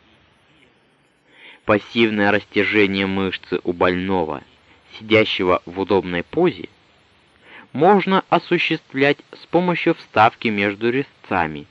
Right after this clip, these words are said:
не вызывающей болезненности. Смотри рисунок пятьдесят восьмой и главу восьмую. Хладагент апплицируют параллельными полосами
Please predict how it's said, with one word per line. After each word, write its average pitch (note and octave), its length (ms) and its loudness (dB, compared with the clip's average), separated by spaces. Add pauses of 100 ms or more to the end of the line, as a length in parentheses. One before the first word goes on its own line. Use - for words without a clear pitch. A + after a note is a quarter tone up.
(520)
не G#2+ 160 -2
вызывающей G2 760 0
болезненности. G#2+ 960 -4 (1040)
Смотри D#3+ 460 0
рисунок A#2+ 540 -2
пятьдесят F2 580 -6
восьмой A#2+ 480 -6 (680)
и F#3+ 80 2
главу B2+ 600 2
восьмую. G2 600 -6 (2500)
Хладагент A#2+ 760 0 (720)
апплицируют G3 840 2 (100)
параллельными C3+ 760 4
полосами G#2+ 760 -2